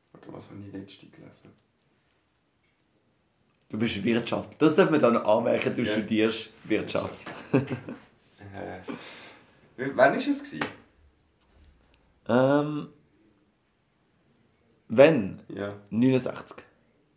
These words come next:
Speaker 1: Das heisst, es sind jetzt, äh, fünfzig Jahre vergangen.
Speaker 2: Also es ist einfach so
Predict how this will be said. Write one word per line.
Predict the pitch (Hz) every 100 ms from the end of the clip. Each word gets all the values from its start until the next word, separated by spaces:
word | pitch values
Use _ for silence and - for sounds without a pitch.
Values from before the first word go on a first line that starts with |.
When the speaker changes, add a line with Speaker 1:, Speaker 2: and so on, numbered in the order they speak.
| _ _
Speaker 1:
Das | -
heisst, | 104 104
es | 98
sind | 98 98
jetzt, | 95 95 - 98
äh, | 95 - - _ _
fünfzig | - 101 101 -
Jahre | 98 95 95
vergangen. | - 82 85 87 - - - _ _ _ _ _ _ _ _ _ _ _ _ _ _ _ _ -
Speaker 2:
Also | 101 101
es | 92
ist | 98 -
einfach | 104 98
so | - 98 95 92 -